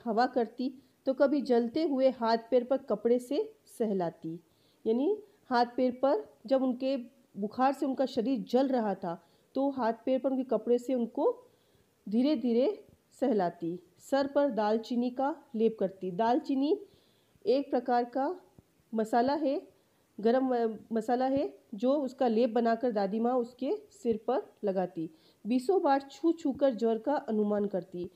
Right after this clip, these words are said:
और बार बार लेखक का चेहरा देखकर बुखार का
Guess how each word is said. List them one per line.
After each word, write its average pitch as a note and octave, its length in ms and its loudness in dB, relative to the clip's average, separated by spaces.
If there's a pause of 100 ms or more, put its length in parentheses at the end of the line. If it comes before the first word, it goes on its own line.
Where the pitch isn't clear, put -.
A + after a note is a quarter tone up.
(240)
और B3+ 160 0
बार B3+ 320 2
बार C4+ 380 0 (540)
लेखक B3+ 400 2
का C#4 160 0
चेहरा B3 500 0 (1400)
देखकर B3+ 420 2
बुखार A3+ 380 -2
का D4 140 -4